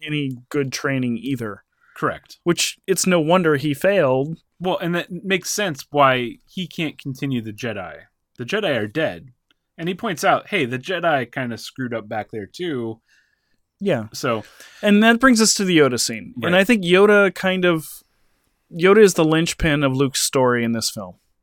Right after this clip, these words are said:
Speaker 1: When Luke is downtrodden and he's like, "I'm afraid of what's gonna happen and I can't do anything and I won't have any impact on the galaxy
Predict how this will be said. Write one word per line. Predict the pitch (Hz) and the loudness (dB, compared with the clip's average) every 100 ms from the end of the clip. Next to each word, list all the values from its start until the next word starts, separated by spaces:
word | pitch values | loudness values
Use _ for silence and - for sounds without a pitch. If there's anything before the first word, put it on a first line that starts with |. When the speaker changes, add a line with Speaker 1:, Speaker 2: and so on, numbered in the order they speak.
| _ _ - - _ _ _ _ - | _ _ -20 -20 _ _ _ _ -6
Speaker 1:
When | 151 156 147 143 | 0 2 0 0
Luke | 165 202 208 | 4 4 6
is | 170 - | 4 4
downtrodden | - 143 160 160 165 156 165 151 | -4 0 2 4 4 4 2 -2
and | 135 | -2
he's | 131 123 | -2 -2
like, | 135 131 - - | 0 -2 -4 -8
"I'm | 139 131 | -4 -4
afraid | - 175 185 | 0 4 4
of | 156 | 4
what's | 165 - | 2 0
gonna | 151 135 | -2 -2
happen | 135 135 135 131 131 127 | -2 -2 -2 -2 -2 -4
and | 120 | -6
I | 120 | -10
can't | - 175 160 | -6 -4 -4
do | 151 139 | -2 -2
anything | 135 131 135 | 0 -2 -2
and | 127 | -4
I | 120 | -4
won't | 127 147 127 | -2 -4 -2
have | 147 139 | -2 0
any | 147 170 | 0 0
impact | 151 143 127 - | -2 -4 -6 -6
on | 120 | -8
the | 120 | -6
galaxy | 117 110 107 - 104 104 | -6 -8 -10 -10 -12 -14